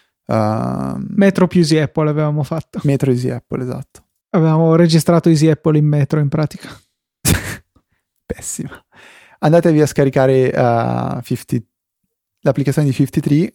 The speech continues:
Speaker 1: che si chiama Paper.
Speaker 2: Un'altra applicazione, eh, tornando un attimo all'ambito Mac,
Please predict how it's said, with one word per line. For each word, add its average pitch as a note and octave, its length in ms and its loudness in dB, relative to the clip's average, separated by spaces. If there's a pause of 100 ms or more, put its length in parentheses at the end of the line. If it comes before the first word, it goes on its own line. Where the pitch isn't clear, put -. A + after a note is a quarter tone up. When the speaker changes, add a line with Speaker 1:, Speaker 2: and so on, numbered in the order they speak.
(280)
Speaker 1:
che C#3 120 -4
si - 160 -2
chiama B2+ 360 0 (520)
Paper. A2+ 520 0 (760)
Speaker 2:
Un'altra A#3 420 4
applicazione, F3 720 2
eh, D#3+ 200 2
tornando F3 440 2
un G3+ 80 2
attimo E3+ 600 0
all'ambito D#3+ 560 0
Mac, D3+ 440 0